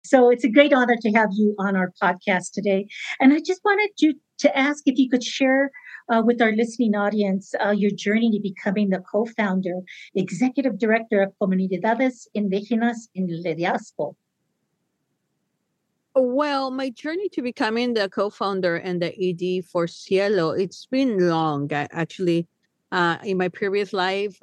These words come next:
Speaker 2: I, I was part of grass move, uh, grassroots movement for Indigenous people's rights. And,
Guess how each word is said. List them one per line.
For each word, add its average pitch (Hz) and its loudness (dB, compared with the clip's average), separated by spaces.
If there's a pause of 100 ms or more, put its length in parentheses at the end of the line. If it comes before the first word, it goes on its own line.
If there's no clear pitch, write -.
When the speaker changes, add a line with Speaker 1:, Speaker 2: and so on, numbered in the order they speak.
Speaker 2:
I, 170 -2
I 175 -4
was 170 -4
part 175 -4
of 175 -6
grass 170 -4
move, 180 -4 (480)
uh, 160 -2
grassroots 180 -4
movement 180 0 (360)
for 202 -2
Indigenous 180 0
people's 175 -2
rights. 175 -2
And, 156 -2